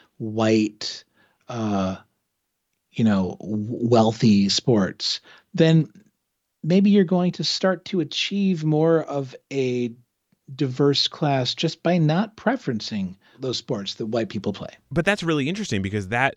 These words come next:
Speaker 2: the, the premise behind that question is that Neil Gorsuch thinks that diversity is a worthy goal that should be, be, that universities should strive for, which I don't think is a,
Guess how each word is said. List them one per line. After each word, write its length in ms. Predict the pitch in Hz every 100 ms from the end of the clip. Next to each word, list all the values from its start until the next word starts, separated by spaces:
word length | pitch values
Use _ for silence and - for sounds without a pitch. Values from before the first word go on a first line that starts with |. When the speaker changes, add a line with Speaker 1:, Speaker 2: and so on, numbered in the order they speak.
| _
Speaker 2:
the, 260 | 113 110 -
the 260 | 104 98 82 _
premise 380 | - 151 151 -
behind 340 | 110 113 107
that 140 | 95 90
question 680 | - 139 - 90 80 76 78 _ _ _ _ -
is 320 | 104 95 85
that 300 | 98 95 90 _ _ _
Neil 400 | 107 98 113 117
Gorsuch 680 | 101 104 110 85 76 - - _
thinks 480 | _ _ 127 131 -
that 340 | 80 92 90 - _ _ _
diversity 520 | 85 87 107 107 104 95
is 120 | 87
a 60 |
worthy 420 | 82 85 90 90 80
goal 600 | 87 101 98 82 76 -
that 380 | 85 90 85 - _ _ _
should 340 | - - 98 85
be, 380 | 87 80 78 - _ _ _ _ _ 87 - -
be, 200 | 95 -
that 420 | 82 98 85 82
universities 460 | 113 120 113 110 95
should 200 | 107 98
strive 340 | - 131 214
for, 320 | - - - _ _ _ _ _
which 160 | 135 147
I 60 | 147
don't 160 | 202
think 180 | 185 151
is 100 | 135
a, 100 | 110